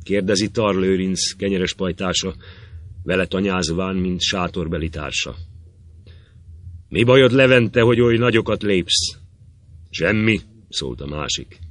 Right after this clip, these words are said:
"Bolondság az egész. Azt gondoltam, hát, ha megcserélnék veled.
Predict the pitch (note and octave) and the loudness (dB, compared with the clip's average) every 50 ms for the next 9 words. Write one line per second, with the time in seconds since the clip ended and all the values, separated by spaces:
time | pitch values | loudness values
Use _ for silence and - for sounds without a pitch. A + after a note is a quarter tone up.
0 | - - - - - - - - - - C3+ E3 F3+ E3+ D#3 B2+ - C#3+ C3 A#2 | -18 -20 -20 -20 -20 -20 -20 -16 -6 0 4 6 6 8 6 6 6 4 4 6
1 | G#2+ G2 E2+ E2+ - F2 D#2 F2 D#2 C#2 - - - - - - - - - - | 4 4 2 0 -2 -2 -2 -2 -2 0 0 -2 -2 -2 -4 -8 -14 -18 -20 -20
2 | - - - - - - - - - - - F#3 F3+ D#3 E3 E3 D#3 D3 D3+ D3 | -20 -20 -20 -20 -20 -20 -20 -20 -12 0 4 6 6 8 8 8 8 8 8 8
3 | C3+ - D3 C#3+ C#3+ C#3+ - - - - - - - - - - - - - - | 6 6 4 2 2 0 -4 -10 -20 -20 -20 -20 -20 -20 -18 -16 -16 -16 -16 -16
4 | - - - - - - E3 D#3 D3+ - - A#2+ B2 C#3+ B2 - - B2 A#2 A#2 | -18 -18 -18 -8 -2 2 2 4 2 2 2 2 2 2 0 2 2 4 6 6
5 | A2 A2+ A2+ A2 G#2 G#2+ G#2+ G#2 F2+ D#2+ C#2 B1 - - | 6 6 4 2 0 0 -2 -2 -2 -2 -2 -4 -8 -16